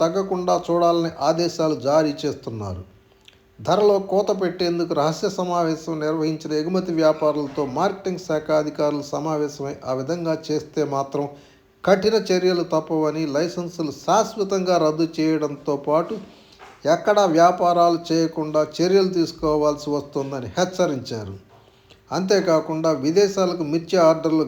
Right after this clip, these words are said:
గతంతో పోలిస్తే కొంతమేరకు పెరగడం వల్ల విక్రయాలు జోరందుకున్నాయి. డెబ్బై ఏడు వేల నుంచి నలభై ఎనిమిది వేల బస్తాలకు. మిర్చి యార్డులో ఈ వారం ప్రథమార్థంలో సోమవారం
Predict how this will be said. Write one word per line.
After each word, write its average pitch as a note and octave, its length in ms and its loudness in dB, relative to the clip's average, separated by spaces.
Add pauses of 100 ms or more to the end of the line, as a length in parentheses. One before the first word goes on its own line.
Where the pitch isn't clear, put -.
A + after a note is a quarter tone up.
గతంతో F#3 420 -2
పోలిస్తే D#3+ 540 -2
కొంతమేరకు D#3+ 720 -4
పెరగడం E3+ 560 -2
వల్ల D3+ 180 0
విక్రయాలు D#3+ 600 2
జోరందుకున్నాయి. D#3 1120 0 (1300)
డెబ్బై E3+ 440 6
ఏడు F#3 240 8
వేల G#3 380 6
నుంచి E3+ 480 2 (100)
నలభై E3+ 380 2
ఎనిమిది D#3 320 2
వేల F#3 240 4
బస్తాలకు. C3 680 -2 (840)
మిర్చి F#3+ 320 0
యార్డులో G3 360 4
ఈ F3 140 2
వారం F3+ 380 2
ప్రథమార్థంలో E3+ 920 -2
సోమవారం E3 760 0